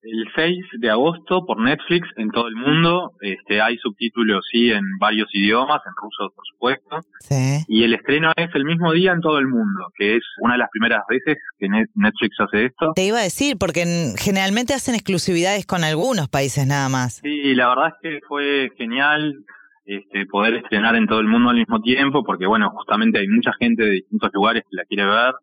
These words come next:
Speaker 1: Y bueno, nada, es también, eh, en este momento que la gente está encerrada, eh, con miedo a salir y, bueno, con esta realidad, ¿no?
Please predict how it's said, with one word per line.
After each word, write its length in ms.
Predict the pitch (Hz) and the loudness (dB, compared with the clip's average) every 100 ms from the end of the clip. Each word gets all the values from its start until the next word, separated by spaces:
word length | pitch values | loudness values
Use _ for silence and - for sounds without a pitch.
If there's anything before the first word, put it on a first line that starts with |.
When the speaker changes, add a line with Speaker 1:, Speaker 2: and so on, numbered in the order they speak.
| _ | _
Speaker 1:
Y 220 | - 269 214 | -6 2 4
bueno, 220 | 165 117 | 4 2
nada, 300 | 143 117 95 | 2 2 0
es 100 | 110 - - - _ - | -2 -8 -18 -20 _ -6
también, 760 | 92 95 104 117 120 117 104 - - - - - - | -4 0 2 4 4 4 2 -2 -16 -18 -18 -20 -4
eh, 280 | 95 92 90 | 0 2 4
en 100 | 104 | 2
este 180 | 104 | 2
momento 540 | 107 104 117 127 113 - | 0 2 0 0 0 -2
que 100 | 95 | -2
la 120 | 87 | -2
gente 340 | - 107 104 | -2 -2 -2
está 560 | 104 - 110 110 101 95 - - _ _ _ - | -4 -2 0 2 2 0 -2 -10 _ _ _ -18
encerrada, 960 | 95 - 95 120 127 117 113 98 90 80 | -14 -6 -2 0 2 2 4 2 2 -2
eh, 180 | 76 71 | -6 -8
con 160 | - 90 | -10 -8
miedo 220 | 95 110 | -2 -2
a 60 | - - | -2 -4
salir 560 | 104 120 123 117 107 | 0 4 4 4 4
y, 200 | 98 87 | 0 -2
bueno, 220 | 95 113 101 | -2 -2 -2
con 140 | 101 | -6
esta 160 | 98 107 | -2 -2
realidad, 540 | 101 95 95 101 110 107 98 | 0 0 0 2 2 0 -2
¿no? 180 | 107 | -2